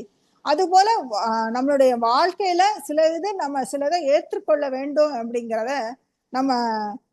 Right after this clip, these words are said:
எழுத்தாளர் ரொம்ப அழகா கொண்டு போய், ஆஹ், எனக்கு ரொம்ப இந்த புக்கை ரொம்ப பு-, மன-, மனதார நான் இந்த ரொம்ப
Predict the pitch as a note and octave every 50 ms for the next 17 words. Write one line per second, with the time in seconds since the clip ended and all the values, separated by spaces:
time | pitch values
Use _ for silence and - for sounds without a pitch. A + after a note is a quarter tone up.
0 | _ _ - C4 D4 D4 D4+ D4+ C#4 B3+ B3+ A#3+ C4 C#4+ D#4 D4 C4+ B3+ C4 C4
1 | C#4 C4+ B3+ - B3+ B3 B3 C4 B3 - A#3 A#3 A3+ B3 C#4+ D4 C#4+ _ _ _
2 | _ _ _ - A#3+ A#3+ A#3 A3+ A3 A3 A3 A3 G#3+ G#3 G#3 G#3 G#3 G#3 G3+ G3+
3 | G3+ G#3 G#3 G3+ - _ _ _ _ _ _ _ - C4+ C#4+ D4 C#4 - C4+ B3+
4 | C4+ D4+ E4+ E4+ D4 C#4+ C#4 C4 C#4 C4+ - E4 D4 B3+ B3+ C#4 D4+ E4 D#4 C#4+
5 | B3+ B3 - _ _ _ _ - F#4+ D4 B3+ - B3 A#3+ B3+ A#3 A3+ A3+ A3+ A3+
6 | A3+ A3+ A3 G3+ - _ _ _ - B3 B3+ C4 A#3+ A#3 A#3 A#3 A#3 A3+ A3+ B3
7 | C4+ D4+ D4 D#4 D#4+ E4+ E4+ E4+ E4 D4 C4+ B3+ B3+ B3+ B3+ B3+ B3 B3+ C#4+ D4+